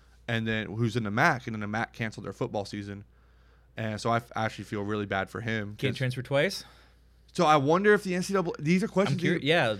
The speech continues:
Speaker 1: because what
Speaker 2: Forgiveness
Speaker 1: th-, these
Speaker 2: for
Speaker 1: big
Speaker 2: their stupid rules.
Speaker 1: these Big Ten players, like Justin Fields from Ohio State, he really, really wants to play.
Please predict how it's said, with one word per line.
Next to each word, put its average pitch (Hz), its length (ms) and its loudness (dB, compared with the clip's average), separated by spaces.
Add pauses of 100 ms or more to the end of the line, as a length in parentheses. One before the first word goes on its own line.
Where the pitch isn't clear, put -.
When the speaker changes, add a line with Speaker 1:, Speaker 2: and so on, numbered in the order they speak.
(300)
Speaker 1:
because 175 360 6
what 165 180 6
Speaker 2:
Forgiveness 139 420 0
Speaker 1:
th-, 139 80 -4
these 151 180 2
Speaker 2:
for 120 80 0
Speaker 1:
big 120 140 8
Speaker 2:
their 113 100 -2
stupid 127 400 -6
rules. 107 300 -8
Speaker 1:
these 143 260 -2
Big 151 220 4
Ten 202 260 0
players, 135 540 2 (380)
like 135 240 0 (240)
Justin 160 340 0
Fields 135 240 -2
from 131 140 -2
Ohio 117 240 0
State, 95 240 -4
he 123 120 0
really, 135 220 2
really 120 300 2
wants 110 180 -2
to 113 80 -12
play. 135 320 2